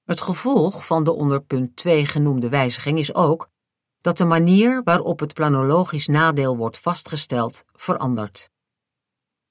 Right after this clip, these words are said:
De vaststelling van het planologische nadeel bij indirecte schade zal niet langer plaatsvinden aan de hand van een theoretische vergelijking van de maximale planologische mogelijkheden van het nieuwe en het oude regime, maar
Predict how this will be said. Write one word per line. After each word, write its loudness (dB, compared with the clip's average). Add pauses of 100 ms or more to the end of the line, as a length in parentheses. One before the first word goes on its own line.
(100)
De -14
vaststelling 0
van 0
het -2
planologische 0
nadeel 2
bij -2
indirecte -2
schade -2 (480)
zal 0
niet 4
langer 2
plaatsvinden 0
aan 0
de -2
hand -4
van -4
een -2 (100)
theoretische -2
vergelijking -4 (440)
van 0
de 4
maximale 2
planologische -2
mogelijkheden -2
van -6
het -6
nieuwe 2 (180)
en -4
het -4
oude 0
regime, -6 (200)
maar 0